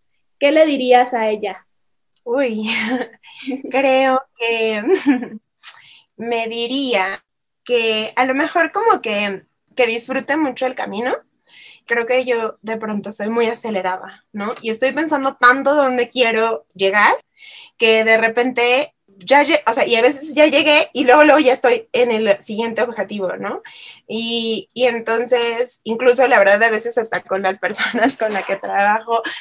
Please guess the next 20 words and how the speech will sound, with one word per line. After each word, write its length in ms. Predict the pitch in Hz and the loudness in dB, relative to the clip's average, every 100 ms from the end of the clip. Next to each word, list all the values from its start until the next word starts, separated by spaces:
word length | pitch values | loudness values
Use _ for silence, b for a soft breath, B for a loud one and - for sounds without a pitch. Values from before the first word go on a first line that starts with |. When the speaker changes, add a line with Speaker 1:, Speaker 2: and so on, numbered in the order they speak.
| B | B
Speaker 2:
me 80 | 208 | -6
dicen 300 | 214 226 226 | -4 -4 -4
así 180 | 202 226 | -6 -6
como, 160 | 247 | -4
"¡Ah! 140 | 254 B B B | -2 B B B
Pero 140 | 349 403 | 2 2
ya, 120 | 392 440 466 453 _ | 2 0 0 -4 _
ya 240 | - - | -2 0
llegamos 360 | 440 440 440 453 | 2 0 0 0
a 40 | |
esto", 360 | 453 453 415 - | 0 0 0 2
o 40 | |
sea, 160 | 370 381 | 2 4
ya, 120 | 392 587 415 | 4 4 4
luego, 200 | 381 427 | 4 4
luego 200 | 427 427 587 - | 6 4 2 2
seguimos 360 | 339 359 440 466 | 6 6 6 4
<laughs> 280 | 403 349 | 4 4
con 100 | 359 | 6
otro. 220 | 392 392 | 6 6